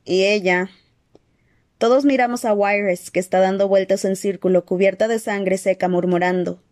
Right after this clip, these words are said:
«Tic-tac, tic-tac». «Sí, lo sabemos, tic-tac, tic-tac. Majara ha sufrido una conmoción», explica Joanna. Eso parece atraer a Wires, que se desvía hacia Joanna,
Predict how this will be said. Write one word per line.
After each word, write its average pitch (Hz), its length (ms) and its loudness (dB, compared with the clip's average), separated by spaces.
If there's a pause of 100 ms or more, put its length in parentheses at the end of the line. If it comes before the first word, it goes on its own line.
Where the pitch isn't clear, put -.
(240)
«Tic-tac, - 840 -6 (540)
tic-tac». - 1080 -8 (680)
«Sí, 247 380 -4
lo 220 120 0
sabemos, 180 640 -2
tic-tac, - 560 -4
tic-tac. 185 560 -6 (520)
Majara 220 440 0
ha 240 40 -2
sufrido 202 400 -2
una 185 180 0
conmoción», 180 560 -4 (460)
explica 185 580 -2
Joanna. 180 480 0 (520)
Eso 220 260 -2
parece 240 320 0
atraer 202 380 2
a 190 60 2
Wires, 190 600 -2
que 175 100 -4
se 180 140 -2
desvía 180 420 2
hacia 190 240 -2
Joanna, 180 500 0